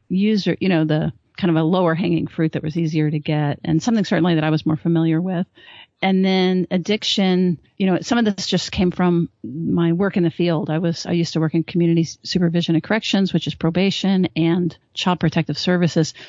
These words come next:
So not only did I know what they needed,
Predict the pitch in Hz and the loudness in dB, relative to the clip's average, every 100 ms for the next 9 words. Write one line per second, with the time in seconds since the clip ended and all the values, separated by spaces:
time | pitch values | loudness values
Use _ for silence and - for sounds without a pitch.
0 | - - 196 170 170 190 196 208 202 175 | -14 -4 0 0 0 0 0 0 0 -2
1 | 180 165 170 175 175 170 160 151 202 185 | -2 0 2 2 0 0 -2 -2 0 0
2 | 185 170 165 | 2 0 0